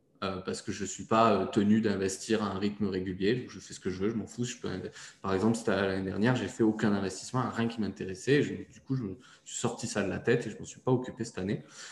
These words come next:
Donc, j'ai le temps. Et, euh, et deuxièmement, parce que, euh, pour moi, investir à mon niveau assez tôt, avec, j'ai quand même pas énormément d'argent, euh, c'est, euh, si tu veux, c'est presque plus une aventure, euh,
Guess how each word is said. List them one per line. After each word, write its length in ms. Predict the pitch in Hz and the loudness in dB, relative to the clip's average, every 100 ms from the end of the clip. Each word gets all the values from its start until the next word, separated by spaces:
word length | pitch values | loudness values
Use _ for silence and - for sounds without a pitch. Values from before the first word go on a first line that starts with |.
| - - _ - - | -18 -20 _ -20 -18
Donc, 240 | - 107 104 | 0 2 4
j'ai 100 | 110 | 4
le 80 | 104 | 4
temps. 300 | 123 156 - - - | 6 6 2 -6 2
Et, 160 | 127 143 | 10 12
euh, 220 | 120 104 | 12 10
et 80 | 117 | 6
deuxièmement, 600 | 120 113 113 123 156 160 | 6 6 6 6 4 4
parce 220 | 127 104 - | 2 2 4
que, 100 | 127 | 8
euh, 640 | 123 104 101 98 95 92 | 10 10 8 6 2 0
pour 140 | - 107 | 0 6
moi, 200 | 147 156 | 8 8
investir 840 | 127 110 110 110 - 147 131 - | 8 8 6 4 0 2 2 0
à 60 | 113 | 2
mon 220 | 127 147 | 6 6
niveau 340 | 143 131 135 | 6 6 6
assez 380 | 123 107 - 139 | 6 2 -2 0
tôt, 280 | - 131 131 - - _ | 6 6 4 -8 -18 _
avec, 380 | 107 107 - - _ _ | -2 0 0 -6 _ _
j'ai 220 | - 107 | -4 -4
quand 100 | - | 2
même 200 | 107 104 | 4 4
pas 340 | 104 131 135 120 | 8 10 10 10
énormément 460 | 113 110 110 107 | 6 6 6 4
d'argent, 540 | 104 101 101 123 170 - - - - | 4 0 2 2 4 0 -8 -12 0
euh, 480 | 107 104 104 104 - | 4 6 6 4 2
c'est, 360 | - - 120 113 | -4 2 6 8
euh, 640 | 101 101 101 104 104 - - | 8 4 0 -2 -4 -4 -10
si 380 | - - - - | -12 -12 -14 -10
tu 120 | 113 | -2
veux, 100 | 147 | -2
c'est 280 | 147 127 - _ _ | 0 -4 -4 _ _
presque 580 | - 147 143 - - 131 | 0 4 4 2 -2 -2
plus 480 | 123 - 160 151 139 | -2 -2 0 0 2
une 140 | 123 | 2
aventure, 640 | 117 117 113 - 127 110 | 4 4 2 0 0 2
euh, 360 | 104 98 98 | 2 2 0